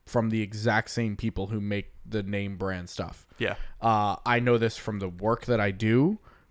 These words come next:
Speaker 1: uh, and I know this just
Speaker 2: But
Speaker 1: from
Speaker 2: let me ask you,
Speaker 1: research.
Speaker 2: is it the same quality of products?
Speaker 1: Yes.
Speaker 2: Hmm.
Speaker 1: Well, it depends on the product, but specifically, I can tell you right now,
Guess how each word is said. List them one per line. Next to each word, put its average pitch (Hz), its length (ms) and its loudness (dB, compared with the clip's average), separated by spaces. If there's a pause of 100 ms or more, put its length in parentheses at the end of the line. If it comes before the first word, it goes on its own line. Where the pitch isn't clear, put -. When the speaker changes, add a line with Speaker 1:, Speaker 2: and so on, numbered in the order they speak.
Speaker 1:
uh, 104 380 2
and 113 140 2
I 113 80 2
know 107 180 -2
this 101 140 -4
just - 140 -8
Speaker 2:
But 131 80 0
Speaker 1:
from 127 40 4
Speaker 2:
let 131 80 4
me 135 100 4
ask 127 200 2
you, 131 120 0
Speaker 1:
research. 120 140 2
Speaker 2:
is 127 140 2
it 92 120 0
the 87 60 -4
same 123 240 0
quality 117 320 2
of 98 100 -8
products? 123 340 2
Speaker 1:
Yes. 131 440 2 (440)
Speaker 2:
Hmm. 117 120 -4
Speaker 1:
Well, 180 140 12
it 185 100 12
depends 190 380 12
on 175 80 10
the 147 80 6
product, 104 500 2 (320)
but 139 380 12 (320)
specifically, 143 640 2
I 120 80 4
can 113 160 -8
tell 127 260 4
you 104 300 2
right 107 220 0
now, 117 380 2